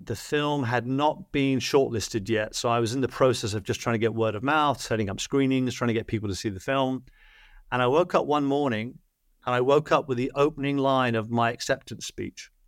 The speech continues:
And I thought, "That's crazy, absolutely crazy." Um, so I woke up thinking I'd won the Oscar. And I thought, "Well, I, I think that's a good thing."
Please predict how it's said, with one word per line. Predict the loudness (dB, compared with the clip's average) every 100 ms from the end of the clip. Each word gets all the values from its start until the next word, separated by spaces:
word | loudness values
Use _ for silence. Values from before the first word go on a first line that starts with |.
| -20 -20 -20 -20 -20 -20 -20 _ _ _ _ -20 _ _ _ _ _ -4
And | -2
I | 0
thought, | 4 6 4 2 _ _ _ -20 -14
"That's | -6 -4 -4
crazy, | -6 4 4 4 -2 -6 -10 -18 _ _ _ 0
absolutely | 0 0 -6 -6
crazy." | 0 4 4 2 -6 -14 -18 -20 -20 -20 -20 -20 _
Um, | -2 0 0 0 -2 -4 -6
so | 2 4
I |
woke | 6 6 4 2
up | 0
thinking | -2 -2 0 0
I'd | 0 0
won | 0
the | 2
Oscar. | 0 -2 -6 -6 -8 _ _ _ _ _ _ _ _ _ _ -20 -8
And | 0 2
I |
thought, | 2 4 4 4
"Well, | 2
I, | 2 0 -8 -20 -20 -20 -20 _ _ -20
I | -4
think | 0
that's | 2 0
a | 2
good | 2 4
thing." | 0 0